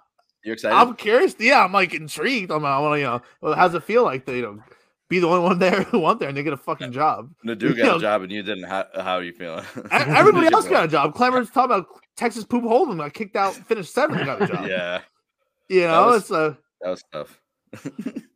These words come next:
Speaker 2: So I'd be cu-, I'm curious to have him on. Definitely a different guest. I don't think of exactly a Minifan, but, uh, definitely knows what the show is. Big Barstool guy. So I'm, I'm curious to pl-,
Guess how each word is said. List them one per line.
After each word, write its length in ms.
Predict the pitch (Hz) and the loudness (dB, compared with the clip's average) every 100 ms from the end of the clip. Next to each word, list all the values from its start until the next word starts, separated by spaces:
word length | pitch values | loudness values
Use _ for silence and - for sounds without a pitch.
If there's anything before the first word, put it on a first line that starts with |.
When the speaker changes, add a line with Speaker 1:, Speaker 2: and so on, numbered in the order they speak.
| _ | _
Speaker 2:
So 140 | - 160 | -4 0
I'd 180 | 151 | 0
be 140 | 147 151 | -2 -6
cu-, 180 | - 156 | -2 -2
I'm 120 | 151 | -2
curious 340 | 143 160 151 151 | -2 2 2 0
to 100 | 147 | -4
have 260 | 151 151 | -2 -2
him 220 | 147 151 | -4 -6
on. 200 | 139 143 | -4 -4
Definitely 440 | 135 143 147 143 135 | -2 -6 -6 -4 -4
a 80 | 123 | -2
different 420 | 131 123 127 110 | -4 -6 -8 -4
guest. 300 | 123 123 131 | -2 -2 -4
I 40 | |
don't 160 | 131 127 | -6 -6
think 200 | 143 127 | -8 -8
of 80 | 123 | -8
exactly 580 | 135 123 143 135 139 | -8 -4 -4 -4 -6
a 40 | 117 | -10
Minifan, 680 | 120 123 - 123 123 123 113 | -8 -12 -10 -8 -6 -6 -6
but, 160 | 107 | -6
uh, 460 | 107 104 101 98 110 | -4 -4 -6 -6 -4
definitely 300 | 139 139 131 | -4 -4 -4
knows 140 | 120 | -6
what 80 | 113 | -6
the 60 | 110 | -12
show 260 | - 110 | -8 -6
is. 80 | 113 | -4
Big 180 | 127 117 | -6 -8
Barstool 340 | 107 107 113 | -6 -8 -10
guy. 140 | 98 95 | -12 -12
So 140 | 107 | -12
I'm, 60 | 107 | -16
I'm 140 | 113 | -16
curious 340 | - 131 113 - | -10 -6 -6 -8
to 100 | 107 | -14
pl-, 200 | - | -8